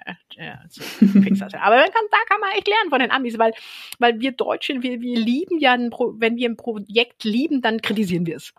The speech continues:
Speaker 1: Also wenn wir nix sagen, ist ganz schlimm. Und
Speaker 2: Mhm.
Speaker 1: wenn wir dann aber mal Fehler, dann, dann eigentlich ist es eine Liebeserklärung. Problem ist nur, dass da halt eben nur so alles negativ ist. Und, und da sagt dann das Hirn schon mal, „Ja, ja, dann mach doch deinen Scheiß selber.“ Also dann denkst du so,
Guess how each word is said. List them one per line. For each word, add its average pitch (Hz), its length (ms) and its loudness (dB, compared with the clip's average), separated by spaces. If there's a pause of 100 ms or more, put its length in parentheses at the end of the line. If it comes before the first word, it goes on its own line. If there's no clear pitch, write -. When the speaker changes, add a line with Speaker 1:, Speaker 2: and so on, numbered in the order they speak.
Speaker 1:
Also 196 200 -4
wenn 196 160 -2
wir 196 100 0
nix - 260 -2
sagen, 220 200 2
ist 185 140 -10
ganz 185 180 0
schlimm. 185 360 0 (440)
Und 123 120 -2
Speaker 2:
Mhm. 175 40 -6
Speaker 1:
wenn 185 180 -2
wir 180 120 -2
dann 170 160 -2
aber 165 260 -4
mal 156 200 -8
Fehler, 254 640 2
dann, 190 220 -2
dann - 120 -8
eigentlich 240 260 2
ist 214 60 -2
es 214 40 -2
eine 202 80 0
Liebeserklärung. 151 800 -2 (500)
Problem 254 500 4
ist 214 260 4
nur, 196 500 2
dass 196 140 -8
da 214 80 0
halt 214 120 0
eben 220 140 2
nur 262 180 2
so 269 100 -4 (100)
alles 220 180 -4
negativ 190 540 0
ist. - 340 -20 (580)
Und, 196 280 -4
und 208 160 -8
da 214 140 4
sagt 233 220 0
dann 220 100 0
das 208 160 -4
Hirn 247 320 4
schon 220 260 2
mal, 220 180 4
„Ja, 208 80 2
ja, 190 240 6
dann 196 140 0
mach 190 140 0
doch 185 100 -16
deinen 180 180 -6
Scheiß 170 260 -6
selber.“ 165 300 -4
Also 170 200 -6
dann 185 100 -4
denkst 196 240 -2
du 202 100 -6
so, 185 240 -6